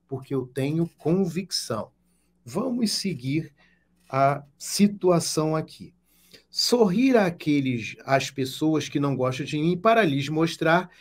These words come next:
esse lhe se refere a pessoas, por isso que ele é plural.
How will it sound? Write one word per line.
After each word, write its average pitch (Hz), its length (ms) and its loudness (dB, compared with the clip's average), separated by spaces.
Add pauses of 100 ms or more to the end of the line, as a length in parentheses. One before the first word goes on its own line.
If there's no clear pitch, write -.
(260)
esse 175 340 0
lhe 160 360 6
se 165 180 -6
refere 147 520 -2
a 165 40 -10
pessoas, 151 720 2 (200)
por 175 140 0
isso 131 220 -4
que - 80 -2
ele 151 100 0
é 160 60 0
plural. 160 560 0